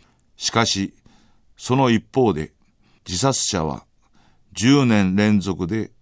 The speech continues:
三万人を超えています。昨年は三万三千九十三人の方が自死されたという報告が警察庁から出されています。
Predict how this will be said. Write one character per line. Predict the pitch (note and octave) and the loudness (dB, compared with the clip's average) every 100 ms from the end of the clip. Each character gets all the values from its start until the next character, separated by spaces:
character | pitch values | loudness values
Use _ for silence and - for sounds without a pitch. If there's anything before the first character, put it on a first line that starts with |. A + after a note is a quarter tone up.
| _ | _
三 | - - B2 C3 C3 | -10 -4 -2 0 2
万 | B2+ B2 C3 | 2 2 0
人 | D3 | 0
を | G#2+ - _ _ - | -2 -8 _ _ -4
超 | A2 | 0
え | G2 | 0
て | G2 | 0
い | F2 | -2
ま | D2+ | -4
す。 | - - _ _ _ _ _ _ _ _ _ | -8 -12 _ _ _ _ _ _ _ _ _
昨 | - G#2+ A#2+ | -8 -6 -2
年 | A#2+ A2+ | 2 2
は | G#2+ G2+ - _ _ _ _ _ - | 4 2 -2 _ _ _ _ _ -14
三 | - G#2+ B2 B2+ | -2 0 0 2
万 | B2 A#2 G2+ | 2 2 2
三 | G#2+ G#2+ G#2+ | 0 0 2
千 | G2+ G2 F2+ - _ | 2 0 -2 -6 _
九 | - D3+ B2 | 0 2 2
十 | F2 F#2 | 0 -2
三 | - A#2 C3 | -2 -2 -2
人 | C3+ B2 | -2 0
の | G#2 | -2
方 | F#2 G2 B2+ | -2 -6 -6
が | G2+ - _ _ _ _ _ _ _ - | -8 -10 _ _ _ _ _ _ _ -4
自 | G#2+ | -2
死 | G#2 | -2
さ | - G2+ | -2 0
れ | G2+ | 0
た | C#3 | -2
と | C3+ G2 | -2 0
い | G2+ G2+ | 0 -2
う | - _ _ - | -4 _ _ -20
報 | - A2+ A2+ | -4 0 0
告 | A2 G#2+ A2 | 0 -4 -4
が | C3 C#3+ _ _ _ _ | -4 -6 _ _ _ _
警 | - A#2+ | 0 2
察 | A#2 A#2+ | 2 -2
庁 | - - G#2 F#2+ | -4 -2 0 0
か | B2+ | -2
ら | A#2+ - _ - | -2 -6 _ -12
出 | F#2 | -8
さ | F#2 | -2
れ | G#2+ | -2
て | - | -2
い | A#2+ | -6
ま | B1 | -6
す。 | - | -14